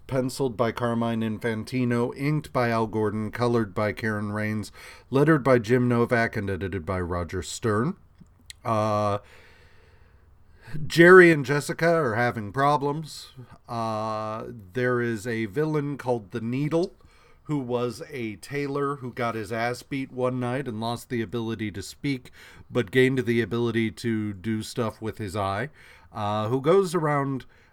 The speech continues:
uh, using his eye to paralyze people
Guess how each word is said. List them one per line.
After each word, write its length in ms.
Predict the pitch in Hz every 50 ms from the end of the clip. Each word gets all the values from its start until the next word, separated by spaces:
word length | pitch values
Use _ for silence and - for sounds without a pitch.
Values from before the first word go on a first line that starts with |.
| _ _ -
uh, 320 | 117 110 107 107 107 110 110
using 380 | 110 131 180 190 185 180 175 151
his 260 | 135 139 147 131 117
eye 300 | 135 127 127 127 127 127
to 800 | 123 - - 127 117 113 117 113 110 110 110 110 113 117 127 - - _ _ - - - -
paralyze 540 | - 160 175 170 160 151 143 143 139 127 -
people 480 | - 147 139 123 - 135 135 135 131